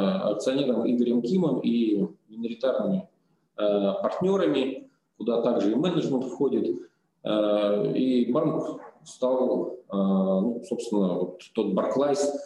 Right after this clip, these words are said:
э, мы переименовали, вернули название Экспобанк, и в этом году уже будет десять лет, десять лет с момента, ну, не знаю, скажем, новой истории Экспобанка.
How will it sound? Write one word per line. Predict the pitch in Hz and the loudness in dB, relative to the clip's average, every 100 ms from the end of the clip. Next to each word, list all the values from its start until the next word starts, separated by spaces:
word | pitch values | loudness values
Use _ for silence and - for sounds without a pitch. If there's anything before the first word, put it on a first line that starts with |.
| _ - - | _ -18 -2
э, | 98 | 0
мы | 135 | 2
переименовали, | 131 120 120 131 139 | 2 2 4 4 2
вернули | 110 143 147 143 117 | 2 2 2 2 2
название | 110 117 110 101 107 | 2 2 2 2 2
Экспобанк, | - 131 160 165 156 - - - _ _ | 0 0 0 2 0 -2 -8 -14 _ _
и | 107 110 113 113 | -2 2 4 4
в | 113 | 2
этом | 107 131 | 2 2
году | 120 127 151 139 104 95 | 0 2 2 2 2 0
уже | - 127 | 2 2
будет | 117 110 95 | 0 0 0
десять | 131 131 - 135 | 0 2 2 2
лет, | 151 156 - - | 2 0 -4 -6
десять | 190 117 117 113 | -2 0 0 0
лет | 139 127 | 0 0
с | 92 | 0
момента, | 104 120 120 104 95 85 - - _ _ _ _ _ _ | 2 2 2 0 0 -4 -10 -16 _ _ _ _ _ _
ну, | 92 | -4
не | 85 | 0
знаю, | 90 85 - - | 0 -2 -4 -8
скажем, | 85 85 85 - _ | -4 -4 -6 -14 _
новой | 104 135 131 113 | 0 2 2 0
истории | - - 127 107 90 - - - | 2 2 2 2 2 -2 -6 -2
Экспобанка. | 117 - 107 92 90 - - - | -2 0 0 0 0 -2 -4 -8